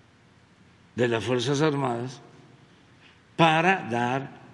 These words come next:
garantías de seguridad a la gente y fortalecer a la Guardia Nacional,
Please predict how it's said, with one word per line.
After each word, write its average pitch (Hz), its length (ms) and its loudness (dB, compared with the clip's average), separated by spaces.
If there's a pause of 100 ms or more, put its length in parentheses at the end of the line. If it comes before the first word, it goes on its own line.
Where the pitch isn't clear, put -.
(680)
garantías 143 800 2
de 139 100 2
seguridad 135 640 2
a 156 60 2
la 156 120 0
gente 147 640 0 (2750)
y 135 80 -2
fortalecer 135 720 2
a 131 60 -2
la 117 80 -4
Guardia 117 340 -2
Nacional, 104 640 -8